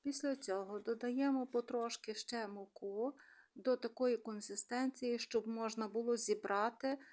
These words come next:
е, це все тісто в грудочку, таку, як буде показано далі.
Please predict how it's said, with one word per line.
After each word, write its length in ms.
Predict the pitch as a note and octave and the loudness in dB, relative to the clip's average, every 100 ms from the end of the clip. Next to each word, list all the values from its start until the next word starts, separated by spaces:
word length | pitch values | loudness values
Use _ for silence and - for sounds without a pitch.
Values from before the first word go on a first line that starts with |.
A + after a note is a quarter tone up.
| - - - | -20 -20 -10
е, 160 | G3+ G3+ | -6 0
це 220 | - G#3+ | 2 2
все 260 | G#3 - G#3 | 0 -2 -4
тісто 500 | - A3+ A#3+ - A3 | -4 -2 -2 -2 -2
в 80 | |
грудочку, 840 | G3+ G#3 G3+ F#3 F#3 - - F3+ F#3 _ - - _ _ _ _ - | -2 0 2 2 -2 -4 -6 -8 -8 _ -20 -20 _ _ _ _ -12
таку, 340 | G#3 - B3+ | -12 -2 0
як 480 | C4+ A#3+ G#3 - - G#3+ | 2 2 0 -10 -16 -10
буде 220 | G#3+ G#3 | -6 -6
показано 720 | - G3 G3+ G3+ G#3 A3 A3 | -6 -6 -2 -2 -2 -6 -6
далі. 460 | F#3+ F3+ F3 F#3 | -4 -4 -4 -10